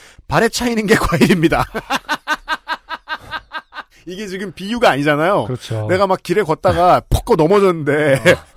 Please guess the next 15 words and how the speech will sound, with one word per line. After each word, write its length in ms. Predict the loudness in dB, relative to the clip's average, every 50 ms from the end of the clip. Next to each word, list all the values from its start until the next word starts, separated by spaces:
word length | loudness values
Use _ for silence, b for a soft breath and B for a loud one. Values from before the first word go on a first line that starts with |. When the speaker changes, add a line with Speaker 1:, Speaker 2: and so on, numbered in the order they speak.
| -20 -20 -4
Speaker 2:
포도야. 400 | -4 -2 0 2 0 0 -2 -4
Speaker 1:
<laughs> 60 | 2
"아씨, 600 | 4 4 6 6 4 0 -4 -8 -10 -8 -8 -10 -10 _ _ _
자두, 300 | -2 -2 -2 0 0 -4 -4 b b b b b b b b
이 140 | -8 -6 -2
새끼, 380 | -2 -2 -4 -4 -2 -2 -2 -2 -2 -12 -14 -14 -6 -6
<laughs> 280 | -8 -8 -8 _ -12 -8
자두 240 | -2 -2 0 0 -2
새끼." 360 | -6 -6 -12 -6 -6 -4 -4 -4
<laughs> 60 | -6 -8 -10 -18 -18 -20 _ -20 -12 -6 -6 -6 -4 -4 -8 -8 -4 -8 -8 -8 _ -8 -8 -8 _ _ -20 -20 _ -10 -10 -10 _ _ -10 -10 -10 _ _ -12 -12 -12 _ _ -18 -18 _ _ -14 -14 -14 _ _ -18 -18 _ _ _ -16 -16 _ _ _ -14 -14 _ _ _ -12 -12 _ _ _ -20 -20 _ B B B -12 _
발에 220 | 2 4 4 4
차이는 360 | 2 2 2 2 2 2 0
게 100 | -4 0
과일이에요. 760 | 2 4 4 4 2 0 -2 -2 0 2 2 4 4 2 2 -2
Speaker 2:
음. 580 | -6 -6 -6 -6 -6 -8 -8 -8 -8 -8 -10